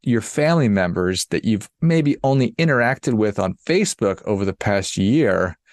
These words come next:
just how incredibly dumb and wrong they are right to their faces.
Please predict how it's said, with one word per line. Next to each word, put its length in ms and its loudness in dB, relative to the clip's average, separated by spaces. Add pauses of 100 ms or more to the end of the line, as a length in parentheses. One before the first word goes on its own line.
(240)
just 260 -2
how 360 -2
incredibly 680 0
dumb 760 0
and 300 0
wrong 760 0
they 220 -2
are 560 -2 (240)
right 180 0
to 140 0
their 120 2
faces. 680 -6